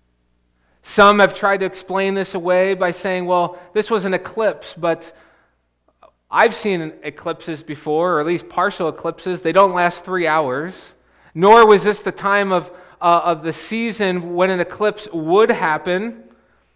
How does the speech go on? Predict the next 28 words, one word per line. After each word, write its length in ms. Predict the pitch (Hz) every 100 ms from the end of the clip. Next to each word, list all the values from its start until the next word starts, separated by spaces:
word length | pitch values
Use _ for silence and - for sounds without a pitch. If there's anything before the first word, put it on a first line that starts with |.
| _ _ _ _ _ _ _ _ _ _ _ -
This 160 | 247 269
was 140 | 233
a 60 | 240
supernatural 1000 | - 269 262 262 247 226 233 233 247 220
darkness. 960 | 214 214 233 170 135 - - - _ _ _ _ _ _ _ _ _
Something 460 | - 254 269 285 254
was 160 | 220
happening 920 | - - 233 247 247 196 170 170 180 175 - -
in 160 | 202 208
these 280 | 220 -
three 400 | - 190 240 240
hours 720 | 185 202 226 214 196 196 190 - -
that 180 | 196 170
Jesus 460 | 135 196 233 208 185
hangs 480 | - 208 226 233 208
on 100 | 202
the 80 |
cross 560 | 196 - 196 208 202 - - _ _
in 300 | 196 196 196
darkness 480 | 185 196 208 190 -
that 120 | 180
was 140 | 185
very 400 | 147 139 208 254
significant. 760 | 240 233 190 226 233 - 170 156
And 100 | 170
when 100 | 185
we 160 | 190 190
understand 680 | 233 214 - 214 214 202